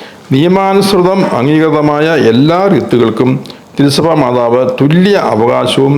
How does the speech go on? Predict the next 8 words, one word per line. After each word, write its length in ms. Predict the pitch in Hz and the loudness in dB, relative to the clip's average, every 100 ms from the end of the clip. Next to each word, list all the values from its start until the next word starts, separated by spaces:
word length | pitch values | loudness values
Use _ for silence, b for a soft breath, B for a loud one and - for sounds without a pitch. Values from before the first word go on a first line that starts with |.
| 135 | 0
ശ്രേഷ്ഠതയുമാണ് 760 | 113 117 - 131 127 113 110 127 107 | 0 0 0 0 2 0 -2 0 0
കൽപ്പിക്കുന്നതെന്ന്. 720 | 104 107 101 98 82 80 - - B B B B 151 | -2 -2 0 -2 -4 -8 -16 -20 B B B B -2
ആകയാൽ 300 | 147 123 156 - - - | 0 0 -2 -4 -8 -6
ഭാവിയിലും 540 | 127 170 175 147 113 104 - - | -2 0 2 2 0 -2 -6 -6
അവയെ 260 | 120 135 147 139 | -2 0 0 0
സംരക്ഷിച്ച് 600 | 113 135 139 160 139 190 - - - - - | 0 0 0 -2 0 -2 -2 -6 -16 -20 -6
സർവ്വവിധത്തിലും 800 | 123 151 220 220 147 135 139 139 147 - B B B | -2 0 2 0 0 0 0 0 -2 -6 B B B
പരിപോഷിപ്പിച്ചുകൊണ്ട് 880 | 123 160 196 202 196 202 - 175 156 | -2 2 2 2 0 0 0 0 2